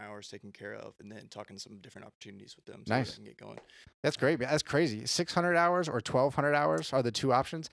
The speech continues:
Speaker 1: Yeah.
Speaker 2: That's, that's intensive. That's a long, I did a, uh, fellowship program for our orthopedic specialty, and,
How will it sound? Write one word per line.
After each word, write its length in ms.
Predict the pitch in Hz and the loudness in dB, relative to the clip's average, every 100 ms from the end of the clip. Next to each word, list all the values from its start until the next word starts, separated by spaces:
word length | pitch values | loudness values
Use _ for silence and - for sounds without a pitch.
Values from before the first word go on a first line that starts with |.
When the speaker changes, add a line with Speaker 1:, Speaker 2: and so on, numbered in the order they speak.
| _ | _
Speaker 1:
Yeah. 100 | 117 | 2
Speaker 2:
That's, 300 | 123 156 - | 2 4 0
that's 240 | - 151 190 | -2 -4 -4
intensive. 480 | 139 - 147 - 120 | -6 -4 -4 -2 -2
That's 180 | 120 | 0
a 60 | 135 | 0
long, 600 | 117 113 120 123 123 120 - _ - | 2 2 2 2 0 -6 -14 _ 0
I 100 | 135 | 0
did 220 | 131 135 | 2 2
a, 160 | 127 117 | 2 2
uh, 200 | 110 104 | 0 0
fellowship 460 | - 131 120 123 | 0 0 0 -6
program 640 | - 117 110 110 107 107 120 _ _ _ _ - | -2 -2 0 -2 -2 -6 -10 _ _ _ _ -6
for 140 | - 120 | -2 0
our 100 | 135 | -2
orthopedic 480 | 113 - 131 120 | -4 -2 -2 -2
specialty, 480 | - 113 107 113 110 | -2 -4 -4 -4 -4
and, 180 | 110 | -4